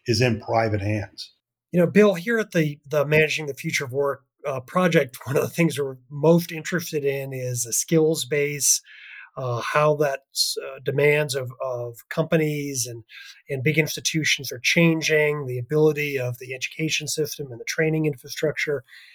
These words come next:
Speaker 2: to keep up. When you think about cyber, where do we stand in terms of,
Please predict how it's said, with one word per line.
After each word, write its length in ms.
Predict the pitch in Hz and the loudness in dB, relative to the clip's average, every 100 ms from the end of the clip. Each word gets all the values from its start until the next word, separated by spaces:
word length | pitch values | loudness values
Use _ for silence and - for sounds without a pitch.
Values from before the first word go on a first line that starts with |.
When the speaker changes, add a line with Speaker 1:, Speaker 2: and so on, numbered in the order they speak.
| _ - | _ -10
Speaker 2:
to 80 | |
keep 360 | 170 - 170 170 | -2 4 4 4
up. 280 | 147 147 - _ _ - - - | 0 0 -4 _ _ -20 -20 -2
When 160 | 170 | 4
you 80 | 175 | 4
think 240 | 170 240 233 | 4 0 0
about 260 | 202 180 | 0 -2
cyber, 440 | - 165 165 160 151 | 0 0 0 -2 -2
where 260 | 147 202 | 0 0
do 60 | 214 | 2
we 120 | 185 | -2
stand 520 | - - 160 160 156 | -2 -2 2 4 2
in 100 | 143 | -2
terms 460 | 123 160 151 151 127 | -6 -2 -2 -2 -2
of, 260 | 135 131 | -4 -4